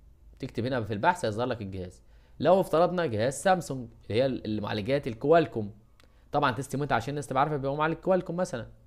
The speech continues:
تمام؟ فبنختار الجهاز اهو، بنوصله تيست بوينت. اهو.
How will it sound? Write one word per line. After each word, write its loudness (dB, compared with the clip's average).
تمام؟ 0
فبنختار 4
الجهاز -4
اهو، -6
بنوصله -2
تيست -6
بوينت. -10
اهو. -4